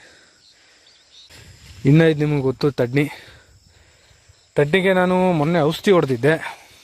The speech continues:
ಔಷಧಿ in the sense ಕೆಮಿಕಲ್ ಅಲ್ಲ, ದಶಪರ್ಣಿ ಕಷಾಯ ಹೊಡೆದಿದ್ದೆ. ಆನ್‌ಲೈನಲ್ಲಿ ತರಿಸಿಟ್ಕೊಂಡಿದ್ದೆ ಒಂದು ಐದು ಲೀಟ್ರದು ಕ್ಯಾನು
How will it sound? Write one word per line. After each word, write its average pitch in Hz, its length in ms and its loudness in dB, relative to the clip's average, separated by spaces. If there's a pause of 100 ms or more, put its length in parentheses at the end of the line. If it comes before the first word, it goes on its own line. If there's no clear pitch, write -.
(600)
ಔಷಧಿ - 300 -4
in 180 80 2
the 180 160 4
sense 170 600 2
ಕೆಮಿಕಲ್ 165 440 -2
ಅಲ್ಲ, 139 140 0 (1300)
ದಶಪರ್ಣಿ 208 480 2
ಕಷಾಯ 165 320 2
ಹೊಡೆದಿದ್ದೆ. 131 400 0 (640)
ಆನ್‌ಲೈನಲ್ಲಿ 170 640 2
ತರಿಸಿಟ್ಕೊಂಡಿದ್ದೆ 156 640 0
ಒಂದು 127 420 2
ಐದು 135 180 2
ಲೀಟ್ರದು 143 580 0 (380)
ಕ್ಯಾನು 139 400 0